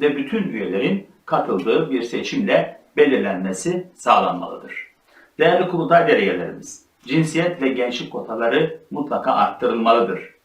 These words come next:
Daha da önemlisi bu oranlar mutlaka uygulanmalıdır. Partimizde başarısızlık kriteri yoktur arkadaşlar. Mutlaka belirlenmelidir. Örneğin bir ilçe başkanı, il başkanı veya genel başkan kendi sorumluluk alanında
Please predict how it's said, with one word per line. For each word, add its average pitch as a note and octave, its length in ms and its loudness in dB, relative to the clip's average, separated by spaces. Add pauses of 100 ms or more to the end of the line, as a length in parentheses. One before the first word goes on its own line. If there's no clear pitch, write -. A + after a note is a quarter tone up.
(140)
Daha C#3+ 240 6
da C3 40 0
önemlisi A2+ 800 0 (360)
bu - 180 0
oranlar G2+ 540 2 (120)
mutlaka B2 580 -2
uygulanmalıdır. G2+ 920 -2 (580)
Partimizde G3 600 4
başarısızlık F3 800 2
kriteri D#3 400 0
yoktur E3 280 0
arkadaşlar. - 600 -8 (540)
Mutlaka D3 540 2
belirlenmelidir. F2+ 920 -4
Örneğin - 540 2
bir E3+ 160 2
ilçe - 400 0
başkanı, - 540 -2 (160)
il D#3 200 2
başkanı - 460 0
veya G#3 160 4
genel D#3 340 4
başkan - 420 -4 (400)
kendi G3+ 360 2
sorumluluk F3 600 -2
alanında - 640 -4